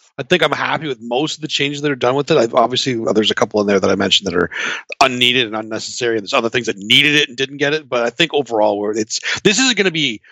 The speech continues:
the huge change to the, the meta. It's still, although Space Marines, they, uh,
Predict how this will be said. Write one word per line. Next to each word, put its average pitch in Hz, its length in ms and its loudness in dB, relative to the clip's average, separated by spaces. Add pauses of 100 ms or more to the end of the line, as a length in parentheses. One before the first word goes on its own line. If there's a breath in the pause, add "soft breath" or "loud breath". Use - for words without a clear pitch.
(140 soft breath)
the 165 80 2
huge 160 420 0
change 120 420 0
to 123 60 -8
the, 98 380 0 (120)
the - 60 -2
meta. 110 320 4 (140)
It's 120 140 -6
still, 143 440 0 (220 loud breath)
although 131 600 0
Space - 460 0
Marines, 135 540 -12 (600)
they, 143 320 4
uh, 110 320 -2